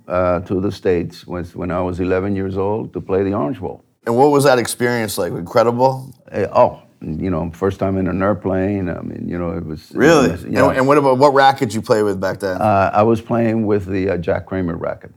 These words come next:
Speaker 1: You know,
Speaker 2: Wilson
Speaker 1: Wil-,
Speaker 2: Jack
Speaker 1: Wil-, Wilson
Speaker 2: Kramer.
Speaker 1: Jack Kramer racket.
Speaker 2: Was that
Speaker 1: Yeah.
Speaker 2: your racket all the way through?
Speaker 1: That was all my racket all the way through. Up until then, I signed a contract with, uh, Head, and dev-, and, uh, along with Arthur, we developed the Head,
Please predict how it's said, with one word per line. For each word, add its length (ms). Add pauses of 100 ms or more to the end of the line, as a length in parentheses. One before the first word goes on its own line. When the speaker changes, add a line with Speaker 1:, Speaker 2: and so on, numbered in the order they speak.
(200)
Speaker 1:
You 100
know, 140
Speaker 2:
Wilson 320
Speaker 1:
Wil-, 80
Speaker 2:
Jack 260
Speaker 1:
Wil-, 120
Wilson 180
Speaker 2:
Kramer. 140
Speaker 1:
Jack 240
Kramer 260
racket. 360
Speaker 2:
Was 100
that 100
Speaker 1:
Yeah. 60
Speaker 2:
your 100
racket 340
all 200
the 60
way 160
through? 200
Speaker 1:
That 180
was 160
all 120
my 180
racket 340
all 120
the 100
way 160
through. 440
Up 240
until 440
then, 420
I 120
signed 380
a 60
contract 640
with, 300
uh, 180
Head, 340 (380)
and 280
dev-, 140 (120)
and, 400
uh, 240
along 300
with 140
Arthur, 400
we 140
developed 500
the 120
Head, 280